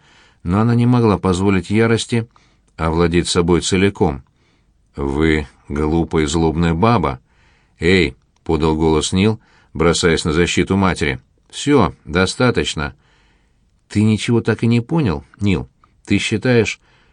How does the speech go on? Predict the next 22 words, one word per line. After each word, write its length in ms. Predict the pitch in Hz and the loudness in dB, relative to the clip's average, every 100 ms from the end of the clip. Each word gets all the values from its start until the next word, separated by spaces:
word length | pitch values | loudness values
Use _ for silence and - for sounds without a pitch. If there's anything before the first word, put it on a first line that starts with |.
| _ | _
что 280 | - - 104 | -18 0 0
Джо 380 | 82 90 123 131 | 2 2 4 4
защищал 580 | 110 - 110 - 127 | 2 0 -2 0 0
семейное 500 | 113 117 135 131 123 | 2 2 2 4 2
достояние? 640 | 117 113 - 165 196 120 71 _ _ _ _ _ _ _ | 2 0 2 2 2 0 -4 _ _ _ _ _ _ _
И 120 | 90 | -2
всё 200 | 82 131 | 2 2
это 160 | 127 110 | 4 2
случилось 640 | - 123 - 151 143 - _ - _ | 2 0 2 2 2 0 _ -20 _
из-за 540 | - 120 110 127 120 98 _ | 2 2 4 2 2 -2 _
Иас 520 | 98 147 143 127 - _ _ - | 0 2 2 0 -6 _ _ -4
Pharmaceuticals?» 880 | 131 131 135 120 214 - - 73 - _ _ _ _ _ _ _ _ _ _ _ _ _ _ _ _ _ _ _ _ _ | 0 2 2 2 0 0 0 -2 -4 _ _ _ _ _ _ _ _ _ _ _ _ _ _ _ _ _ _ _ _ _
Нил 280 | - 82 87 | -4 0 0
посмотрел 580 | 82 85 - 87 87 90 | 2 -2 0 -2 0 2
на 140 | 87 | 2
мать 260 | 90 92 87 | 2 0 0
таким 360 | 87 85 95 90 | -4 -2 -2 0
взглядом, 600 | 92 98 117 123 131 127 _ _ _ | 0 2 2 2 -2 -6 _ _ _
что 260 | - - 92 | -16 -2 0
Майе 320 | 98 107 104 | 2 2 0
стало 300 | 98 - 131 | -2 -2 0
ясно. 540 | 143 170 143 - 73 | 2 2 0 -2 -8